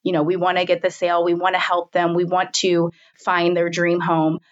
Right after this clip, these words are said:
You know, sometimes you take people at face value where, "Oh, I can afford, you know, a three hundred thousand dollar home and, you know, we'll deal with the pre-approval later." So after a couple times of doing that, just a career learning for me was, you know, it really hurts the client if they go fall in love with the property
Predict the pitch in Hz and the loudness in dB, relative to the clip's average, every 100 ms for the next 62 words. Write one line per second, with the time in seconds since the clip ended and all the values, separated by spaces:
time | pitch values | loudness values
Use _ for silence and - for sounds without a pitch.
0 | _ _ 190 180 165 165 202 202 190 196 | _ _ -4 0 0 0 -2 0 0 0
1 | - 180 - 196 190 180 - 190 - 214 | -2 -2 -2 -2 -2 -4 -2 -6 -4 -2
2 | 339 247 180 175 175 - 349 339 330 302 | 0 0 0 0 0 0 0 0 -2 -2
3 | 302 247 233 226 208 214 196 196 220 214 | -2 0 0 0 0 0 2 0 -2 0
4 | 214 214 196 190 190 175 170 - 294 214 | 0 0 0 0 0 0 0 0 0 2
5 | 180 190 - _ _ - 175 175 175 175 | 0 -2 -8 _ _ -2 0 2 2 0
6 | - 190 170 180 190 202 185 185 - 180 | -4 -2 0 2 0 0 0 0 0 -2
7 | 175 175 170 175 196 202 - - - - | 0 -2 0 0 2 0 0 -2 -4 -12
8 | - - 180 170 170 170 170 170 185 175 | -12 -6 -2 0 2 0 0 0 -2 0
9 | 180 180 180 180 170 165 196 262 233 175 | -2 0 0 0 0 0 0 0 2 2
10 | 165 160 170 170 165 - 170 175 175 175 | 2 0 -2 -2 -2 0 0 2 2 2
11 | 208 202 180 175 165 160 156 160 156 160 | 2 0 0 0 0 2 2 2 0 0
12 | - - 190 170 160 160 180 180 196 185 | -4 -10 -2 0 2 0 -2 0 0 0
13 | 180 185 - 156 185 190 180 156 156 170 | 0 -2 -2 -4 0 0 2 2 2 0
14 | 170 170 180 175 170 165 156 160 - 190 | 0 0 0 0 0 0 -2 -4 -2 0
15 | 202 185 160 147 151 | 0 0 0 0 0